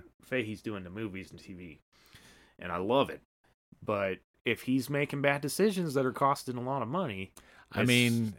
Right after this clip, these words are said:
Speaker 2: Phase three ended with him
Speaker 1: Yeah.
Speaker 2: ba-, Disney basically handed him the keys at
Speaker 1: Mm-hmm.
Speaker 2: Phase three because he made billion-dollar movies.
Speaker 1: Yeah.
Speaker 2: Everything was looking good. And then Phase four has kinda fallen flat.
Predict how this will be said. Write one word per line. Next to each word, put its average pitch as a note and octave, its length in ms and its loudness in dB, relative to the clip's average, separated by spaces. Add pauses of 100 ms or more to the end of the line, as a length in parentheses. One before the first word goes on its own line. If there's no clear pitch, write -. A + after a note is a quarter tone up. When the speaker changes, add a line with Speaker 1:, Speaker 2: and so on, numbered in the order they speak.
(200)
Speaker 2:
Phase D#3+ 420 6
three D#3 340 6
ended C3 300 4
with A2+ 200 2
him B2 240 4
Speaker 1:
Yeah. F#2 180 -4
Speaker 2:
ba-, A2 400 -2 (680)
Disney E3 340 8
basically C3 380 4
handed C3+ 300 6
him A#2+ 200 4
the G#2 60 -2
keys - 560 -6 (140)
at C3 80 -2
Speaker 1:
Mm-hmm. G#2+ 140 -2
Speaker 2:
Phase A2 260 4
three G#2 260 0
because G#2 340 -2
he A2+ 100 0
made G2 400 -2 (420)
billion-dollar D#3 540 8
movies. F2 600 -2
Speaker 1:
Yeah. F2+ 220 -10 (360)
Speaker 2:
Everything D3 340 6
was A#2+ 140 2
looking A2 300 0
good. E2+ 400 -6 (540)
And G#2+ 120 -2
then G#2 160 0
Phase A#2 440 2
four C#3+ 540 6
has A#2+ 180 2
kinda A2 260 -2
fallen G2 380 -2
flat. A2+ 640 2